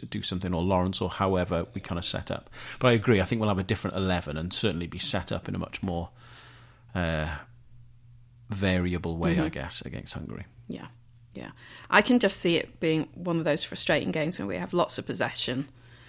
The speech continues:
Speaker 2: control the game even as the away team, and still it turns out to be a one one draw.
Speaker 1: I think we're gonna win two nil.
Speaker 2: Mm-hmm.
Speaker 1: I think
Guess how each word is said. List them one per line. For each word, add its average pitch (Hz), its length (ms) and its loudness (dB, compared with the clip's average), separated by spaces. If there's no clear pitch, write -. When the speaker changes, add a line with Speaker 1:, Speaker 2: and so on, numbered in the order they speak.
Speaker 2:
control 175 580 2
the 170 80 -2
game 165 340 2
even 170 220 -4
as 156 140 -6
the 117 120 -4
away 110 300 -2
team, - 460 -4
and 156 100 2
still - 260 2
it - 100 -4
turns 165 260 -2
out 143 180 0
to - 60 -10
be 147 100 -4
a 143 60 -2
one 135 240 -4
one - 160 -8
draw. 127 320 -8
Speaker 1:
I 110 300 6
think 104 380 -4
we're 101 100 0
gonna 92 160 2
win 90 160 2
two 90 280 0
nil. 73 220 -4
Speaker 2:
Mm-hmm. 185 280 -4
Speaker 1:
I 110 200 4
think - 400 -4